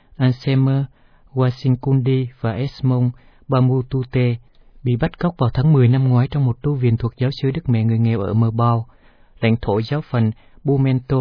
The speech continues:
Beni. Từ đó người ta không còn tin tức gì về các vị nữa. Vì thế, Hội đồng Giám mục Congo lại lên tiếng nói rằng, "Chúng tôi yêu cầu trả lại tự do cho ba cha, các linh mục này không làm gì để đáng bị bắt cóc như thế. Chúng tôi cầu mong các kẻ bắt cóc hãy suy nghĩ lại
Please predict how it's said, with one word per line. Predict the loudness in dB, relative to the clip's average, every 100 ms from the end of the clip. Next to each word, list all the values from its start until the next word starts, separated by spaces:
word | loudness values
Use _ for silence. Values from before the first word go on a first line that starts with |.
| -2
Beni. | 0 2 2 0 -4 -20 _ -2
Từ | 0
đó | 2
người | 2 0
ta | -2 -6
không | -2 -4
còn | 0 -2
tin | 0
tức | -4 -4 -2
gì | 0
về | -2
các | -4 -10 -4
vị | -2
nữa. | -2 -2 -8 -14 -20 _ _ _ _ -6
Vì | 0 0
thế, | 2 0 0 -4
Hội | 0 2
đồng | 2
Giám | 2 0
mục | 0
Congo | 0 0 0 -2
lại | -2
lên | -2 -2
tiếng | 0 0
nói | 0 0
rằng, | 0 0 -2 _ _ -4
"Chúng | -2
tôi | -2 -2
yêu | -2 0
cầu | 2 2
trả | 0
lại | -2 -4
tự | -4
do | -2 -2 -4
cho | -4
ba | -4 -4 -2
cha, | -2 -2 -4 -14 -16
các | -6 -2
linh | 0 2
mục | 0 0
này | 0
không | 0 -2
làm | 0 0
gì | 0 -2
để | -2
đáng | -2 -4
bị | -4 -6
bắt | -10
cóc | -10 -4
như | -2 -2
thế. | -2 -4 -6 _ _ _ _ _ _ _ -2
Chúng | 0 2
tôi | 0 0
cầu | 0
mong | 2 0 -2
các | -4 -8
kẻ | -6
bắt | -6 -8 -6
cóc | -8 -4
hãy | -4 -4 -2
suy | -2
nghĩ | -2 -2
lại | -2 -2